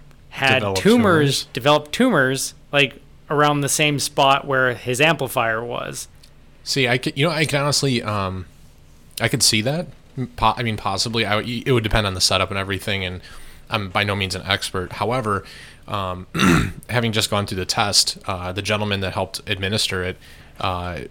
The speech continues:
Speaker 2: you know, once people passed and everything, he's walking around talking to those of us that did. There, he gave us a sheet. There's a worksheet that is now, um, F C C required,
Speaker 1: Hmm.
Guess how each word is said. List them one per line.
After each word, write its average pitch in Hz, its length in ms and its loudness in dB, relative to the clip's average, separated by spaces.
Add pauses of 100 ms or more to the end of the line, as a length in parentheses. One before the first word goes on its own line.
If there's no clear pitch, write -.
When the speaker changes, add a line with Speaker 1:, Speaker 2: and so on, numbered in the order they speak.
(100)
Speaker 2:
you 110 160 2
know, 92 80 2
once 95 240 0
people 98 320 -6
passed 98 340 0
and 110 60 -4
everything, 98 240 -4
he's 90 120 -6
walking 92 280 0
around 92 100 -6
talking 95 340 -4
to 92 80 -6
those 92 220 -6
of 92 60 -6
us 90 140 -4
that 87 140 -12
did. 110 340 0 (800)
There, 107 340 2
he 113 200 -2
gave 113 140 4
us 107 120 0
a 98 60 -2
sheet. - 360 -2
There's 110 200 0
a 95 40 -4
worksheet 101 640 -2
that 98 100 -2
is 95 100 -2
now, 104 300 0 (520)
um, 92 340 -2 (420)
F 120 180 2
C 123 220 6
C 107 480 4
required, 92 840 -4
Speaker 1:
Hmm. 151 200 -2